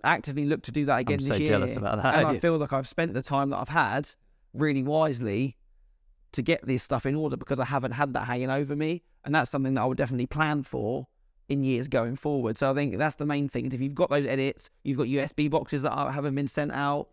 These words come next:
Speaker 1: or all of that stuff, is really make sure that stuff is not done, because once you start this season,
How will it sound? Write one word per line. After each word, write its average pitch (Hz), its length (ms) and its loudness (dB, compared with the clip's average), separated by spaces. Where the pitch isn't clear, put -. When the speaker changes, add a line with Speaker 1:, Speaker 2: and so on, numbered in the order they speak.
Speaker 1:
or - 120 -4
all 156 160 2
of 139 80 0
that 143 200 2
stuff, 127 320 -4
is 135 160 -2
really 156 280 2
make 147 180 2
sure 139 240 0
that 127 160 0
stuff - 240 -2
is 123 140 -2
not 143 320 0
done, 131 260 0
because 127 240 -6
once 147 300 -2
you 151 80 0
start 143 280 0
this 185 160 0
season, 139 560 0